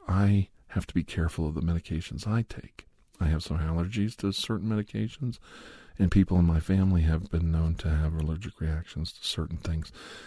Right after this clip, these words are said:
And it's not all the same. So everybody's different. And I, I think that's something you really gotta stress, when you deal with things like this is,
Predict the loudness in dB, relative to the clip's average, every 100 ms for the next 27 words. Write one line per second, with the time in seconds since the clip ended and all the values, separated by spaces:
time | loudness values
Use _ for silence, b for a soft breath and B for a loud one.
0 | B B 6 6 4 0 2 0 0 0
1 | 0 2 2 -2 _ -20 -20 -16 -14 -12
2 | -2 0 2 2 2 0 0 -2 -2 -2
3 | -8 -10 -18 b b b b b b b
4 | b 2 4 4 -2 _ _ -4 0 2
5 | 0 -2 0 2 4 4 4 4 4 4
6 | 2 0 -2 -4 -4 -2 -4 -10 -14 -16
7 | b b b b b 4 6 6 4 2
8 | -2 0 2 2 0 -4 -4 -4 -4 -6
9 | -8 -8 -8 -8 -8 -8 -10